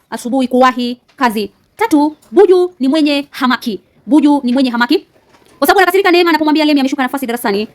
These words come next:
lakini akapandisha alama. Kwa hivyo ni mwenye hamaki. Anakasirika Neema anapomwambia Lemi ameshuka nafasi darasani, na lakini akapandisha alama. Nne ni aliyetamauka. Aliyetamauka unaweza kusema ni mhusika ambaye ni mwenye kukata tamaa.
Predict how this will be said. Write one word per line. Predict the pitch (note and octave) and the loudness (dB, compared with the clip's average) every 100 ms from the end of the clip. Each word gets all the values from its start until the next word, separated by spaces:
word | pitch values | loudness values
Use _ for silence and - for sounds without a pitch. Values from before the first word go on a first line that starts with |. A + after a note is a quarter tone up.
| - - | -20 -14
lakini | G3 | -4
akapandisha | A#3 A#3+ A#3 A3+ | 0 0 0 0
alama. | A3+ | 0
Kwa | A#3 | 0
hivyo | B3+ B3+ _ | -2 -4 _
ni | A#3 | -2
mwenye | B3 | 0
hamaki. | B3 A#3 | 0 -2
Anakasirika | A#3+ C#4 C#4 | -4 -4 -2
Neema | B3+ A#3+ | 0 -2
anapomwambia | A#3 A#3 | -2 -2
Lemi | A#3 A3+ | -2 -2
ameshuka | G3+ - | -6 -8
nafasi | G3+ A#3+ G#3 | -6 -6 -6
darasani, | G#3 F#4 G4 _ _ | 0 2 2 _ _
na | A3+ A#3+ A#3+ | -4 -4 -2
lakini | A#3+ G4 B3 C#4 - _ _ | -2 0 0 -2 -10 _ _
akapandisha | - G#3+ A3 - A3+ G#3 - _ _ - | -10 -4 -2 0 0 -2 -6 _ _ -8
alama. | G#3 G#3 F#3+ _ _ _ _ _ - - _ | -2 -2 -4 _ _ _ _ _ -20 -20 _
Nne | G4+ G4+ F#4+ | 2 4 4
ni | D4 | 0
aliyetamauka. | C#4 C#4 C#4 C4 C#4 A3+ - | -2 -4 -2 -4 -2 -6 -4
Aliyetamauka | B3+ D4 D4+ D#4+ | -2 0 2 0
unaweza | E4 D4+ | 0 0
kusema | D4 | 0
ni | C#4 B3 - | 0 -2 -6
mhusika | C4 D4+ | -4 -2
ambaye | C4+ C#4 | 0 0
ni | B3+ - - | -2 -8 -4
mwenye | C#4 D4+ G#4+ _ _ _ _ - | 0 2 0 _ _ _ _ -12
kukata | A#3+ C#4+ B3+ | -6 -4 -4
tamaa. | A3+ G#3+ F#3+ | -4 -2 -4